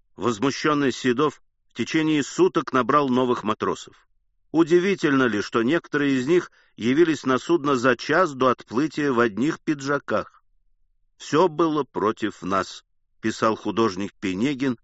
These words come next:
участник экспедиции. Тем не менее, четырнадцатого августа, здесь и далее даты по старому стилю, на месяц позже намеченного срока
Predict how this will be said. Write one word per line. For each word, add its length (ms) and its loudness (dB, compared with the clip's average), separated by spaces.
участник 640 -2
экспедиции. 920 -8
Тем 280 2
не 120 0
менее, 460 -2
четырнадцатого 960 0
августа, 720 0
здесь 480 -2
и 40 0
далее 400 2
даты 360 -2
по 140 -4
старому 420 -4
стилю, 440 0
на 200 2
месяц 460 0
позже 420 0
намеченного 600 -2
срока 520 -2